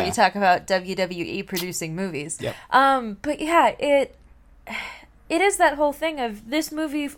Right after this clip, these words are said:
Speaker 2: wholeheartedly acknowledges that, like, it doesn't need to exist.
Speaker 1: I, I don't like that logic of the sequel doesn't need to exist. It's
Speaker 2: Yeah.
Speaker 1: like, there is an audience for it.
Speaker 2: Yeah.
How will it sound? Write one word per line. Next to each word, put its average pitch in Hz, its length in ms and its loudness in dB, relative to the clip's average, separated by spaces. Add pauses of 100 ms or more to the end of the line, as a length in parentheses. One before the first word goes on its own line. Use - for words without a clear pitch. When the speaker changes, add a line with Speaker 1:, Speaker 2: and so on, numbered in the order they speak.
Speaker 2:
wholeheartedly 269 640 2
acknowledges 226 640 -2
that, 202 200 -2
like, 202 220 0
it 233 160 -4
doesn't 220 340 2
need 208 260 -8
to 202 120 -8
exist. - 680 -4 (120)
Speaker 1:
I, 202 180 -4 (220)
I 175 160 -6
don't 185 240 0
like 160 160 -2
that 131 180 0
logic 104 360 -2
of 104 180 -4
the 110 80 -2
sequel 113 380 -2
doesn't 107 280 -2
need 101 220 -4
to 101 140 -6
exist. 87 680 -8
It's 160 180 0
Speaker 2:
Yeah. 214 60 6
Speaker 1:
like, 123 240 0 (140)
there 170 220 0
is 160 100 2
an 131 100 2
audience 101 480 0
for 113 220 2
it. - 140 -4
Speaker 2:
Yeah. 226 180 0